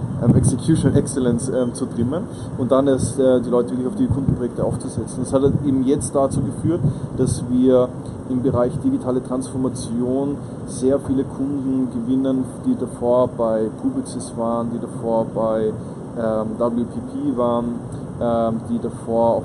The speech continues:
bei Accenture, wir haben auch vom B C G, ähm, einige Kunden bekommen, weil jedes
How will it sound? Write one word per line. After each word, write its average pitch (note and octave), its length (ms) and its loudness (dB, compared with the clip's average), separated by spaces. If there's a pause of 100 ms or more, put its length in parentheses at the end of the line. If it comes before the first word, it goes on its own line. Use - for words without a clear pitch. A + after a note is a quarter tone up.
bei - 120 0
Accenture, B2+ 840 0
wir B2 80 0
haben B2 60 0
auch - 160 -8
vom B2+ 100 -2
B C3 160 0
C C3 140 -4
G, B2+ 440 2 (400)
ähm, A#2 240 2
einige B2 260 -2
Kunden B2+ 300 -4
bekommen, A#2+ 480 -2
weil A#2 200 2 (640)
jedes E3+ 460 0